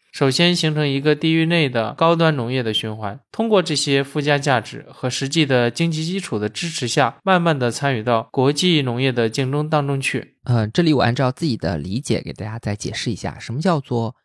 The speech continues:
Speaker 2: 农业的升级。从微观上看，可能就是让我们每个人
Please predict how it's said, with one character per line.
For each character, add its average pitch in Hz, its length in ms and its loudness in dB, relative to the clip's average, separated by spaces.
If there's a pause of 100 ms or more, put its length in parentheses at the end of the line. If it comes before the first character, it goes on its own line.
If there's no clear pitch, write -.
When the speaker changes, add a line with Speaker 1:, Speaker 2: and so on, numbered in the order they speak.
(100)
Speaker 2:
农 110 200 2
业 180 140 6
的 113 140 4
升 - 280 2
级。 95 360 -6 (420)
从 156 300 0
微 226 120 6
观 247 240 2
上 - 220 -4
看， 113 360 -6
可 - 140 -8
能 101 160 -2
就 185 140 2
是 180 140 -2
让 175 160 2
我 127 40 2
们 120 160 -2
每 113 160 -4
个 - 120 -4
人 127 240 2